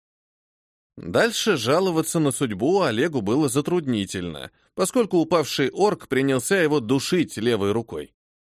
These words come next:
Помехи в виде верхних конечностей своей жертвы – отчаянно пытающихся расцепить зелёные пальцы, он почти не заметил.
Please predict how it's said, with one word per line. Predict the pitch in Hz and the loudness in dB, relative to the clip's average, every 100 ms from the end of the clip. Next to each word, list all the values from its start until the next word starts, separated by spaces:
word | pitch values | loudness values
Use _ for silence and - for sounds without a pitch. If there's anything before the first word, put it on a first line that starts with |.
| _ _ _ | _ _ _
Помехи | 127 139 156 - 120 | 2 4 2 2 -2
в | 101 | 0
виде | 120 104 98 | 0 0 -2
верхних | 85 98 131 - 113 - | -2 0 0 0 -4 -2
конечностей | 113 117 120 - 101 - 104 | 0 0 -2 -2 -6 -4 -4
своей | - 101 98 90 | -2 -2 -2 -4
жертвы – | 87 135 131 - 69 - _ _ | 0 2 0 -4 -16 -18 _ _
отчаянно | - 113 117 190 185 143 123 | -4 -2 0 0 2 0 0
пытающихся | 127 104 160 113 - 120 - 113 | -2 0 2 0 -2 -4 -2 0
расцепить | 143 - - 208 196 214 107 | 0 -2 -4 -2 0 -2 -2
зелёные | 107 160 151 110 110 123 | 0 0 0 0 -2 0
пальцы, | 240 240 165 - 135 87 | 2 2 0 -2 -2 0
он | 160 233 | 0 0
почти | 165 131 - 180 | 0 -2 0 0
не | 180 | 0
заметил. | 160 185 131 87 80 67 | 0 0 -2 -4 -10 -14